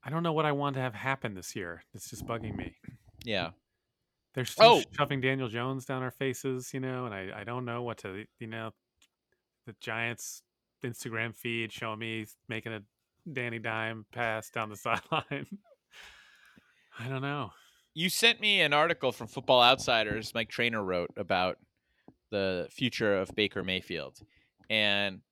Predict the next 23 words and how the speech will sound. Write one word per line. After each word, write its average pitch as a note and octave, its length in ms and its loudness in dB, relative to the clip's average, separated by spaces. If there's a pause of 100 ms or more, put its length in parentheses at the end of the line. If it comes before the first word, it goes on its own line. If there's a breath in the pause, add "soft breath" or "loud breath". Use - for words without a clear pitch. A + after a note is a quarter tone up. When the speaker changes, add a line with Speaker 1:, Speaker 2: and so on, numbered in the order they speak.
(140)
Speaker 2:
uh, F#2+ 360 2
it G#2+ 60 0
was C3+ 160 0
an E3 80 -2
interesting E3+ 500 -2
read. C3 320 4
I C3+ 100 6
mean, D#3+ 100 2
I E3 100 10
certainly A#3+ 420 4
liked E3 260 8
the C#3+ 60 0
part C#3+ 300 8 (1120)
where C#3+ 180 6
we F#3 220 6
have F#3+ 180 12
the D3+ 60 4
number D3 240 6
two E3+ 240 4
overall C#3 300 10
pick A3+ 260 6
next A#2+ 320 2
year. F#2 300 -4